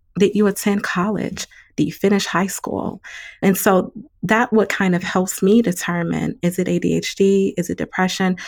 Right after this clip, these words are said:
Or maybe it's a combination of both. Maybe they've had traumatic experiences or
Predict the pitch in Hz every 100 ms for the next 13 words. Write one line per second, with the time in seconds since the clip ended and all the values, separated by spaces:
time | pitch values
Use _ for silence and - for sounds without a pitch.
0 | - - _ 214 233 269 277 269 233 -
1 | 226 226 214 214 - 202 - 240 - -
2 | _ _ _ _ 196 190 196 185 185 185
3 | 180 185 - 180 170 170 170 160 - -
4 | 170 185 180 - 160 - 175 170